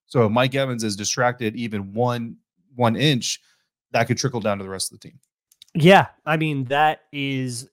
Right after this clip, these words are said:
Speaker 2: sort of a moment that the Vikings have gone through for the last couple of years, and maybe that's where we are at right now, is that a lot of our legacy veterans,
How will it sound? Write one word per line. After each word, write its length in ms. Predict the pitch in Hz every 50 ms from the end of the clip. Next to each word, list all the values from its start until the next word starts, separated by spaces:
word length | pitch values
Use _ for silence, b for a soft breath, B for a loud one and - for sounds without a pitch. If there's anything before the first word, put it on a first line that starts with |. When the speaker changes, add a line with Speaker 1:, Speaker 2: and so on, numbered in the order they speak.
| _ _ _ _ _ _ _ _ _ _ _ -
Speaker 2:
sort 340 | - - - - 190 185 190
of 80 | 180
a 60 | 175 160
moment 440 | 147 139 143 147 156 160 151 131
that 100 | - 131
the 80 | - 139
Vikings 440 | 117 127 127 135 - 143 139 127 117
have 120 | 123 117
gone 160 | 123 120 117
through 140 | 113 - 120
for 100 | - 131
the 60 | 113
last 240 | 117 113 110 120 -
couple 200 | - 123 - 117
of 80 | 110 104
years, 220 | 110 123 123 113
and 140 | 117 113 113
maybe 200 | 127 147 143 143
that's 320 | 120 123 127 123 - - b b b b b b b b b
where 340 | - 143 135 165 175 175 160
we 220 | 143 143 165 165
are 160 | 160 143 131 139
at 200 | 160 170 135 135
right 220 | 123 113 117 117
now, 300 | 127 120 113 110 110 110
is 260 | 110 110 107 104 - - -
that 300 | 135 120 131 123 123 -
a 80 | 143 127
lot 300 | 123 127 135 147 170 160
of 160 | 151 131 120
our 320 | 120 127 139 143 143 131
legacy 580 | 127 123 127 143 135 143 139 131 - - 143 135
veterans, 640 | 117 110 135 139 135 139 135 135 131 127 127 127 120